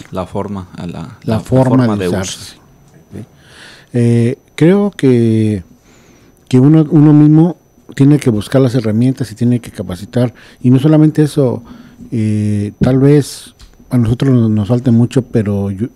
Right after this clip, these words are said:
Speaker 2: yo he tomado o hemos tomado, eh, compañeros y yo, este, cursos o pláticas que a nosotros no, nos, nos han funcionado, como trabajar con personas,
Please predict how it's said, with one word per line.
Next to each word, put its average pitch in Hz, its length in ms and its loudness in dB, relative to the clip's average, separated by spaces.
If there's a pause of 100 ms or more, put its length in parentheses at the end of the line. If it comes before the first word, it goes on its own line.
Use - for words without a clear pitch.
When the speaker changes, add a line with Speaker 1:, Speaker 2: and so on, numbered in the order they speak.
Speaker 2:
yo 123 560 0
he 127 80 0
tomado 120 500 -2
o 123 240 -2
hemos 151 260 0
tomado, 117 580 -4 (720)
eh, 101 140 -8
compañeros 110 600 -4
y 110 80 -4
yo, 113 440 -2
este, 85 800 -14 (320)
cursos 127 680 -2
o 107 60 -4
pláticas 120 840 -6 (420)
que - 100 -6
a - 20 -2
nosotros 113 420 -4
no, 101 180 -4
nos, 90 400 -14
nos 95 200 -8
han 113 100 -4
funcionado, 107 640 -4 (880)
como 107 1200 -2
trabajar 101 420 -6
con 107 160 -6
personas, - 1200 -12